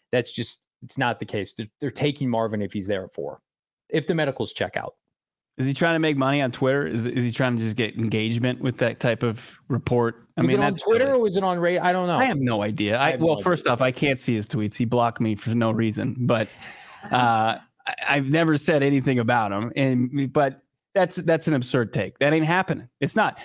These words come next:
Speaker 2: The best overall prospect in this draft, the, the best non-quarterback in this draft is gonna fall into your lap, and you're gonna, "Ah, maybe we'll go build the lines. Maybe that's what we're gonna do."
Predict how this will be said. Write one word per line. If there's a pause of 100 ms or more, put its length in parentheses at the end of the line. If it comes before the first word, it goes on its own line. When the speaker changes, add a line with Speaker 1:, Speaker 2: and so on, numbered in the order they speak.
(140)
Speaker 2:
The
best
overall
prospect
in
this
draft, (480)
the,
the
best
non-quarterback
in
this
draft
is
gonna
fall
into
your
lap,
and
you're
gonna,
"Ah,
maybe
we'll
go
build
the
lines.
Maybe
that's
what
we're
gonna
do."